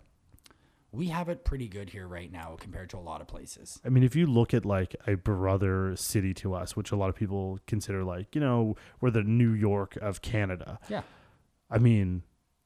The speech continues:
Speaker 2: that easily could have been Toronto.
Speaker 1: A hundred percent.
Speaker 2: Right? We have the travel with Pearson and Porter. We have the amount of people just coming in and, and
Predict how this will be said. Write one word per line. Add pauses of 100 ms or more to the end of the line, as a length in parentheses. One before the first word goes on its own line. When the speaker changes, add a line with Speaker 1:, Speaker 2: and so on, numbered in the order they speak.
Speaker 2:
that
easily
could
have
been
Toronto. (640)
Speaker 1:
A
hundred
percent. (500)
Speaker 2:
Right?
We
have (260)
the
travel
with
Pearson
and
Porter.
We
have
the
amount
of
people
just
coming
in
and,
and